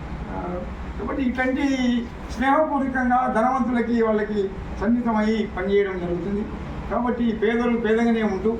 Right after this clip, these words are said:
మరింత పేదలు అవుతూ, ధనవంతులు మరింత ధనవంతులుగా కుబేరులు కావడం జరిగింది. ఇది మీకు ఉదాహరణ మాత్రమే, ఇంకా లోపలికి చెప్పాలనుకుంటే చాలా ఉంది. కాబట్టి మనం ఇప్పుడు జరుగుతున్నటువంటి ఎన్నికలలో ఇది అర్థం చేసుకొని,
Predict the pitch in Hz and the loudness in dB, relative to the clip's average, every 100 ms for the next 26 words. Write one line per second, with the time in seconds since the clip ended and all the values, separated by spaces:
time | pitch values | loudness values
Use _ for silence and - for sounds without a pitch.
0 | - 190 240 247 214 226 220 202 185 214 | -2 0 0 0 2 2 2 2 0 -2
1 | 220 - - - - 196 269 294 277 247 | -4 -4 -6 -4 -2 2 2 2 2 2
2 | 226 285 269 240 - - 196 240 233 220 | 2 2 2 2 0 -2 0 2 2 2
3 | 208 196 202 196 202 185 180 175 165 175 | 0 0 2 2 2 2 0 0 0 -2
4 | 175 196 233 - - - 240 302 - - | -2 0 -2 -4 -6 -2 0 0 -2 -2
5 | 208 214 214 185 208 240 247 233 202 190 | -2 0 0 0 2 4 2 2 0 0
6 | 214 226 - - - - 220 220 226 220 | -2 -2 -4 -8 -8 -6 -4 0 2 2
7 | 220 226 220 220 214 208 202 202 214 208 | 0 2 2 2 2 2 0 0 0 0
8 | 208 202 - 202 226 208 202 196 190 - | -2 -2 -2 0 2 2 0 0 -2 -4
9 | - - 226 220 220 196 196 277 285 - | -6 -4 -2 0 0 0 0 2 2 0
10 | - 226 240 294 254 254 254 247 226 233 | -2 -2 0 2 2 2 0 0 0 0
11 | 214 214 214 - - - 202 262 294 262 | 0 0 0 -2 -2 0 2 2 2 2
12 | 233 214 208 202 175 247 233 208 - 196 | 2 2 2 0 0 2 4 2 2 -2
13 | 220 | -2